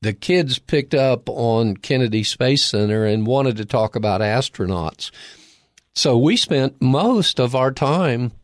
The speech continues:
talking about math and science and how that's important for anybody who's going to be working in the space program in any kind of job.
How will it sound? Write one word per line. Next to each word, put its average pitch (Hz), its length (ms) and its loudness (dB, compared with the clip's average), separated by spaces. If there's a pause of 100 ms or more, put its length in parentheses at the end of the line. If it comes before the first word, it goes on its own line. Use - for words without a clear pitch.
(140)
talking 123 360 0
about 120 340 0
math 107 500 0
and 113 160 -2
science 113 680 -2
and 101 140 -6
how 113 200 -4
that's 120 280 -4
important 117 640 -4
for 110 360 -4 (540)
anybody 135 580 0
who's 104 240 -4
going 113 280 -2
to 101 40 -6
be 110 160 -2
working 107 480 -2
in 104 320 -4 (140)
the 98 100 -8
space 135 380 -2
program 101 540 -4
in 123 100 -4
any 175 180 -2
kind 101 240 -6
of 92 80 -6
job. 98 380 -10